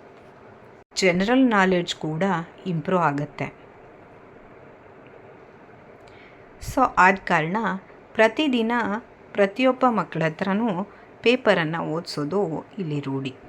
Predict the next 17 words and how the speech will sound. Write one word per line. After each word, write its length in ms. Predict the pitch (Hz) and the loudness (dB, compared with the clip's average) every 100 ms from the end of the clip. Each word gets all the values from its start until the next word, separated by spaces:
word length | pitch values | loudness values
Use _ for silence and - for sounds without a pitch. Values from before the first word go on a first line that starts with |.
| - - - - - - - - - - - - - - - - - - - - - - - - - - - - - - | -20 -20 -20 -20 -20 -20 -20 -20 -20 -20 -20 -20 -20 -20 -20 -20 -20 -20 -20 -20 -20 -20 -20 -20 -20 -20 -20 -20 -20 -6
ನೋಡಿ, 500 | 240 247 220 170 226 - - - | 0 4 4 2 -2 -8 -20 -2
ಆ 440 | 185 180 170 165 165 | 2 4 4 4 2
ಮಕ್ಕಳ 460 | 180 190 - 233 | -2 -4 0 2
ಜೊತೆ 300 | 226 214 214 | 2 0 2
ಅದೇನೋ 520 | 233 180 180 180 196 202 | 4 4 2 0 0 0
ಒಂದು 640 | 185 185 202 170 175 196 - - - - | 0 0 -2 0 -4 -8 -16 -20 -20 -4
ನುಡಿಮುತ್ತುಗಳನ್ನ 800 | 196 190 226 240 233 196 175 175 185 | 0 2 4 2 2 4 2 2 0
ಹೇಳಿಸ್ತಾರೆ. 760 | 156 156 151 - - 170 - - - - - 185 | 0 -2 -2 -4 -10 -10 -12 -14 -20 -20 -16 -6
ಜೊತೆಗೆ 640 | 160 185 185 247 196 180 | 2 4 6 4 4 2
ಕೆಲವೊಂದಷ್ಟು 1040 | 196 - - 240 269 262 233 202 - - - | 0 -2 4 4 6 4 4 2 0 -6 -8
ಸಾಮಾನ್ಯ 640 | - - 226 240 240 247 247 | -2 4 4 4 4 4 2
ಜ್ಞಾನ 380 | 196 202 196 196 | 2 4 4 4
ಅನ್ನುವಂಥ 340 | 185 180 175 170 | 2 0 -2 -2
ಕೆಲವೊಂದಷ್ಟು 880 | 190 226 240 240 233 226 214 - 262 | 0 2 2 0 0 0 0 -2 -4
ಕ್ವಶನ್ 560 | - 180 - 233 240 | 0 -2 -2 -2 2
ಆನ್ಸರ್ 320 | 220 208 202 202 | 2 0 -2 -4
ಕೂಡ 280 | - 180 | -2 2